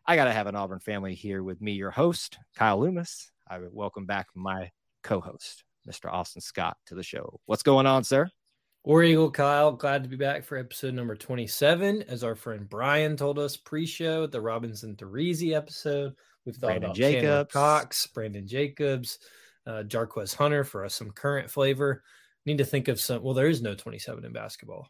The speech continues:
Speaker 2: because seven is not an officiable number, but I'm sure there's a baseball player I'm, I'm missing that has
Speaker 1: Yeah.
Speaker 2: worn twenty-seven at some point. But, uh, yes, back for no-, episode number twenty-seven. And Kyle, the people don't know that you and I have actually seen each other in person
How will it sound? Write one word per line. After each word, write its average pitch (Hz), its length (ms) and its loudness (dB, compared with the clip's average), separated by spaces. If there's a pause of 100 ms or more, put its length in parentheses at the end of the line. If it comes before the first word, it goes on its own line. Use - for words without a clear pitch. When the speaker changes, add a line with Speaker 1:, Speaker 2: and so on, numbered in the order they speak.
(120)
Speaker 2:
because 113 280 -12
seven 104 320 -10
is 101 140 -14
not 104 160 -10
an 113 80 -14
officiable 104 580 -12
number, 101 380 -10 (160)
but - 220 -6 (200)
I'm 110 180 -6
sure 143 180 4
there's 131 180 4
a 107 60 -4
baseball 127 520 -2
player 139 340 -4
I'm, 131 200 -2 (160)
I'm 131 140 -4
missing 135 480 -4 (500)
that 123 60 -6
has 113 120 -2
Speaker 1:
Yeah. 101 80 -4
Speaker 2:
worn 120 140 2
twenty-seven 120 640 0
at - 80 -6
some 120 200 -2
point. 120 240 0
But, 127 180 6 (460)
uh, 113 340 -2 (360)
yes, 160 300 6
back 151 260 4
for 151 100 2
no-, 156 80 6
episode 151 340 4
number 147 140 4
twenty-seven. 160 640 6
And 139 160 -2
Kyle, 196 240 4
the 131 80 0
people 156 360 0
don't 131 160 0
know 160 220 0
that 120 140 -4
you 160 160 0
and 139 100 0
I 123 140 -2
have 107 120 -4
actually 123 360 -4
seen 151 240 -4
each 113 180 -6
other 104 240 -2
in 165 240 2
person 127 600 4